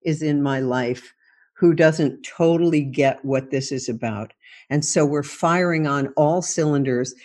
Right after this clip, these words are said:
instead of those of us who've been the black sheep of our family, constantly trying to fit in and constantly trying to justify our existence. Instead, <laughs> we are realizing, "Okay, we've been called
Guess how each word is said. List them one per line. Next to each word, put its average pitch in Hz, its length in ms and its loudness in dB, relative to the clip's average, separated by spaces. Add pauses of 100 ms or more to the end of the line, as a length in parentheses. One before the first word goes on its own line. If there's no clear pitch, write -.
(120)
instead 165 520 2
of 143 360 2
those 151 220 4
of 139 80 -4
us 135 160 0
who've 139 100 -6
been 135 180 0
the 131 60 -4
black 127 280 -4
sheep 170 300 -4
of 139 120 -4
our 127 140 0
family, 127 600 -4 (240)
constantly 160 560 0
trying 147 300 0
to 135 60 -2
fit 139 320 0
in 127 380 -2 (340)
and 147 200 -2
constantly 147 580 0
trying 139 320 -4
to 143 100 -2
justify 135 680 -4
our 123 240 -4
existence. 123 760 -8 (380)
Instead, 165 880 0 (140)
<laughs> - 120 -20
we 185 220 2
are 143 240 2
realizing, 139 920 -2 (200)
"Okay, 143 680 0 (720)
we've 165 360 2
been 170 240 -2
called 135 680 -4